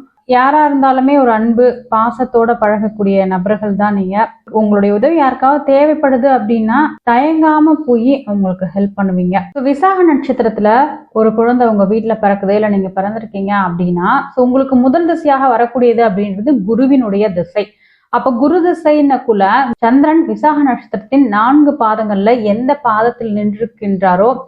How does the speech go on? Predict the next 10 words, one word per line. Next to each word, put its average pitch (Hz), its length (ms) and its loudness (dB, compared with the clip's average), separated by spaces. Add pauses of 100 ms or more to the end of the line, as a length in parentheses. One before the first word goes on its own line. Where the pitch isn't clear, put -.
(300)
so 247 80 0
அதை 233 260 0
பொறுத்து 285 360 0
ஒவ்வொருத்தருக்கும் 269 840 2
குருவினுடைய 269 680 2
தசா 214 380 0
இருப்பு 240 360 0
அப்படின்றது 202 520 -2
மாறுபாடாக 202 760 0
இருக்கும். 196 320 -6